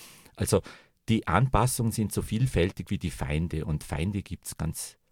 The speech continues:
unterschiedliche. Also die, äh, Hauptfeinde von Insekten bzw. von Schmetterlingen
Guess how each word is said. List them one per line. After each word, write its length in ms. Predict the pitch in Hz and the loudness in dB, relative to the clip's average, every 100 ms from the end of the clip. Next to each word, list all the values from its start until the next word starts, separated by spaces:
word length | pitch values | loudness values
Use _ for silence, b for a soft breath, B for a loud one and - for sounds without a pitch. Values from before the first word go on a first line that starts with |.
| - | 0
unterschiedliche. 720 | 107 131 80 - 87 87 92 | 2 2 0 -4 -4 -4 -4
Also 180 | - 80 | -4 -6
die, 480 | - 85 82 - | -4 -2 -4 -6
äh, 80 | - | -10
Hauptfeinde 880 | 73 - 80 113 - - - 82 92 | -10 -6 -4 -2 -4 -4 -4 -4 -6
von 200 | - - | -6 -4
Insekten 760 | - - - - - 131 90 - - | -4 -4 -6 -8 -12 -10 -10 -12 -20
bzw. 300 | - - - | -6 -6 -4
von 160 | 78 76 | -6 -6
Schmetterlingen 640 | - 82 - 90 85 82 | -4 -6 -4 -4 -2 -2